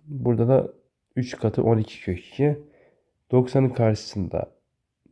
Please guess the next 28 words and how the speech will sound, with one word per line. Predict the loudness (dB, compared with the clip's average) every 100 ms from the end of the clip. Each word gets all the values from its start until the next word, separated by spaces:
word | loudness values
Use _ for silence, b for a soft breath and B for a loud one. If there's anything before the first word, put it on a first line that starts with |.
| -16
beş | -8 2 2 2
kök | -4 -6
iki | -4 0
varsa | 2 2 -2 -2 2
doksanın | 2 2 0 -2
karşısında | 0 -2 -2 -4 -2 -2 -2 _ _ 2
on | 4 4 2 2
beş | 2 2 -6
kök | -8 -8
iki | -8 -4
olacak. | -4 -2 -2 -4 -4 _ _ _ b b b b b b -4
Üç | -4 -2
kök | -2 -2
ikisi | -4 -8 -2
burada | 2 6 6
olduğu | 4
için | 0
şuraya | -2 2 2
ne | 2
kalacak | 0 0 -2 -4
arkadaşlar? | -4 -2 -4 -2 -6 0
On | 2 2
iki | -2 -8 -6
kök | -2 -2 -4
iki. | -12 -12 -14 -14 _ _ _ _ _ _ _ _ _ _ _ _ _ _
Şimdi | -6 0
arkadaşlar | 0 2 -2 0 0 0
burada | 2 2 4 2